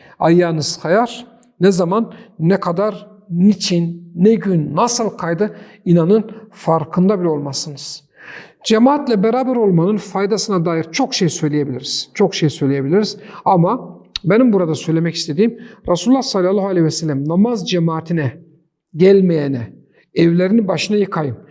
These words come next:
evlerini yakayım." dediyse, tevhid cemaatine gelmeyen,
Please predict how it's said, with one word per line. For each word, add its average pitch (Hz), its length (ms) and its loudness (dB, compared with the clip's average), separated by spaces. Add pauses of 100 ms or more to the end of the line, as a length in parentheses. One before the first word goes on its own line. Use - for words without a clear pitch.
(200)
evlerini 190 420 4
yakayım." 185 420 -4
dediyse, 208 640 -2 (260)
tevhid 196 380 2
cemaatine 180 440 -2
gelmeyen, 151 460 -6